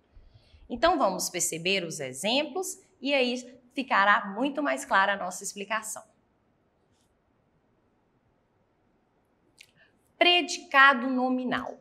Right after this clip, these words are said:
Então, percebam junto comigo. Daniela parecia ansiosa.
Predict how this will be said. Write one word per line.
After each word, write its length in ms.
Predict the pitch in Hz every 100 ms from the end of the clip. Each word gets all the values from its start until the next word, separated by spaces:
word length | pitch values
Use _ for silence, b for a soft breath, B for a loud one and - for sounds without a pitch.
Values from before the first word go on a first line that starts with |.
| _
Então, 300 | - 202 247
percebam 600 | 240 269 - 247 226 247
junto 320 | 233 247 254 262
comigo. 420 | 269 254 131 - _ _ _
Daniela 720 | 180 190 175 151 175 247 269 269 - -
parecia 840 | 247 254 247 - - 359 370 359
ansiosa. 1120 | 311 302 302 - 269 185 139 135 - 135 131